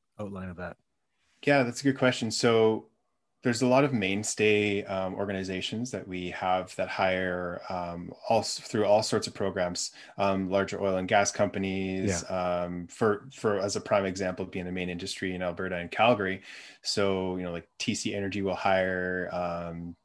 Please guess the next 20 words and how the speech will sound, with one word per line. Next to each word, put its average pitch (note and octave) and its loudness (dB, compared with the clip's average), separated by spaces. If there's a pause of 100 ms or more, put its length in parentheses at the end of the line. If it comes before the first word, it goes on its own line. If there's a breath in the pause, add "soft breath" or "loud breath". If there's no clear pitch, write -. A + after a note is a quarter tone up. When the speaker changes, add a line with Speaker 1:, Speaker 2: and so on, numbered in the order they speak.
(120)
Speaker 2:
tens G#2 -2
of F#2 -6
students G2+ -2
from F2+ -2
us, - -2 (360 loud breath)
um, F2+ -2
from F#2 -6
different F#2+ -4
programs. F#2 0 (100)
Um, F#2 -6
usually F#2 -4
I F#2 -2
have F2 -4
at E2 -8
least, - -8 (420 loud breath)
uh, E2+ -6 (320)
two G2 -2
students F#2 -4
going F#2 -4
there, F#2+ 0